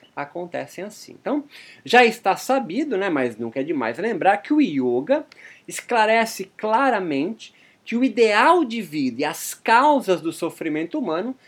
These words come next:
residem aí no, no que Patanjali esclarece, tá certo? Patanjali deixa claro, né, que você sofre porque é ignorante, e é ignorante do quê? Ignorante de não perceber que você já tem uma alma que é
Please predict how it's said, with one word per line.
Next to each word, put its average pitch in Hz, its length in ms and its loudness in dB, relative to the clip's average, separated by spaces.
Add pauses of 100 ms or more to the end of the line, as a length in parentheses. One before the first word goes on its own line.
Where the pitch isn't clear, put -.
(140)
residem 196 920 -4 (360)
aí 151 440 -6 (320)
no, 160 260 -4
no 131 460 -4
que 190 220 -10
Patanjali 165 1120 -6 (100)
esclarece, 127 920 -6
tá - 140 -20
certo? 262 360 -8
Patanjali 147 560 -4
deixa 147 340 -8
claro, 117 580 -2
né, 196 220 -6 (400)
que 226 120 -4
você 214 440 0
sofre 175 560 2
porque 147 280 -8
é 135 80 2
ignorante, 135 840 0 (880)
e 165 60 6
é 196 60 8
ignorante 190 500 4
do 185 140 4
quê? 117 320 -6 (320)
Ignorante 156 600 2
de 247 140 -2
não 277 200 2
perceber 262 800 0
que - 120 -6
você 254 400 -2
já 254 100 0
tem 247 140 -6
uma 247 240 -4
alma 208 380 0
que 233 240 -6
é 202 180 0